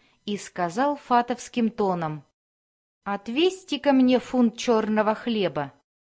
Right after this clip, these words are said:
Но я далеко не был спокоен, пока приказчик широким ножом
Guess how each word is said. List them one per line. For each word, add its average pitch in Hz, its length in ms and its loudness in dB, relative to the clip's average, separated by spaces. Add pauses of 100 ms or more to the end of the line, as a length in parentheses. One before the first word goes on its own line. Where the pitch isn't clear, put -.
(500)
Но 165 160 -6
я 185 260 0
далеко 233 580 0
не 196 240 0
был 165 220 -4
спокоен, 233 840 0 (260)
пока 196 260 -2
приказчик 226 840 -4
широким 247 600 0
ножом 240 540 4